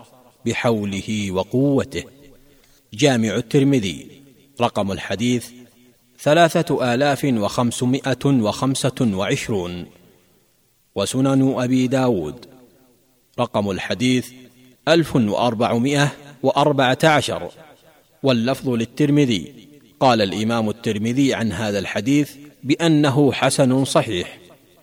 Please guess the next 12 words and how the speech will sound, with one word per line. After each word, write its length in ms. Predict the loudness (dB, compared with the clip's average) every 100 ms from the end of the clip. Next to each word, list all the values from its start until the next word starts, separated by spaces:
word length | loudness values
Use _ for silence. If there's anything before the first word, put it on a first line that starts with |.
| -6
وقال 400 | -4 0 2 2
العلامة 800 | 0 -2 0 0 0 -2 -8 -6
محمد 460 | -4 0 2 4 2 2
بن 160 | 4
ناصر 320 | 4 2 2
الدين 560 | 0 2 4 4 4 2
الألباني 520 | 0 0 2 2 0 -4 -14 -20 -20 -8
عن 120 | -6
هذا 320 | -4 -4 -4
الحديث 560 | -4 -4 -2 2 2 0 -4 -20 -20 -8
بأنه 600 | -6 -4 -2 -2 -2 -4
صحيح. 880 | -6 -6 -2 -4 -2 -6 -6 -12 -20